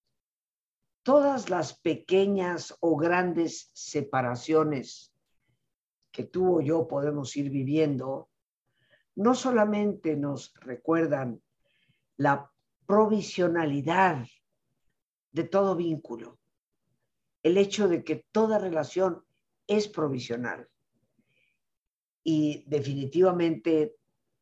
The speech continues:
cada una de las separaciones que vamos teniendo a lo largo del camino, no solo nos recuerda esta verdad, sino que nos va preparando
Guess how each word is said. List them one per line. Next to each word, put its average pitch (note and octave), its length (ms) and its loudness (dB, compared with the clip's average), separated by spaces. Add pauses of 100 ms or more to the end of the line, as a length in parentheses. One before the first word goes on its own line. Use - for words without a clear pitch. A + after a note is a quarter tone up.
(140)
cada E3 280 0
una A3+ 260 4
de A3 80 4
las G#3 160 6
separaciones E3+ 800 0
que D3 100 -4
vamos E3 300 -2
teniendo F3+ 360 -2
a D#3 60 4
lo C3+ 140 -4
largo E3 300 2
del C#3+ 120 0
camino, F3 560 0 (440)
no F#3+ 200 4
solo G#3 300 4
nos E3+ 220 -2
recuerda F#3+ 600 4
esta D#3+ 300 0
verdad, D#3 680 2 (680)
sino F3 340 0
que F3 140 -2
nos D#3 280 -2
va G3+ 360 2
preparando D#3 1120 0